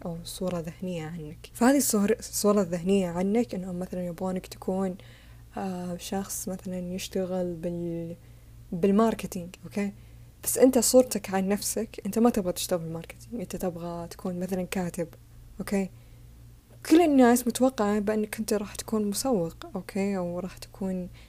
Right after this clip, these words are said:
كذا تشتغل بأوفيس أو شيء. بس أنت اللي تبغاه هو إنك تكون كاتب. مو مهم الناس إيش تبغى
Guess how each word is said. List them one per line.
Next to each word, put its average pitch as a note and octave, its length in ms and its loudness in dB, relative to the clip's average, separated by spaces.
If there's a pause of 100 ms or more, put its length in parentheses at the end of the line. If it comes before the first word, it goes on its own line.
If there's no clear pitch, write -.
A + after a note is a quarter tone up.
(220)
كذا F3+ 140 -2
تشتغل E3+ 580 -4 (100)
بأوفيس F3+ 540 -4
أو E3+ 100 -6
شيء. E3 240 -6 (960)
بس - 240 0
أنت C4 280 2
اللي F3 260 -2
تبغاه F#3 400 2
هو F3+ 160 -2
إنك E3+ 140 -4
تكون F3 260 -6
كاتب. E3+ 440 -8 (1600)
مو D4 160 8
مهم G3+ 440 4
الناس F3+ 400 -2
إيش F#3 220 -6
تبغى E3+ 560 0